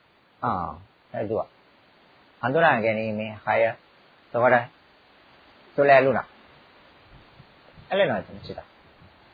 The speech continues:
තුල ඇලීම ඒක තදින් ග්‍රහණය කරගත්තා. ඒතර සංඥා උපාදානස්කන්ධ කියන්නේ තදින් ග්‍රහණය කරගත්තා. ඒ කියන්නේ උපාදානය.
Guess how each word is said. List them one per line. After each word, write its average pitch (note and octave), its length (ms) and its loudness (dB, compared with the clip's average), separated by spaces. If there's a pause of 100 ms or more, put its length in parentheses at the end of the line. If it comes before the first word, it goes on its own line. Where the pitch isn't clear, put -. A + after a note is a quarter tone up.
(600)
තුල F3 100 6
ඇලීම F#3+ 440 4 (720)
ඒක F3 160 -2
තදින් F#3 240 2
ග්‍රහණය F3+ 380 4
කරගත්තා. F#2+ 600 -4 (600)
ඒතර A#2+ 140 -6
සංඥා A#2+ 400 -4
උපාදානස්කන්ධ D#3 880 -2
කියන්නේ D#3+ 280 -14 (600)
තදින් D3+ 280 4
ග්‍රහණය D#3 420 2
කරගත්තා. F#2 560 -4 (1400)
ඒ E3 60 2
කියන්නේ F3+ 180 10
උපාදානය. A2+ 680 4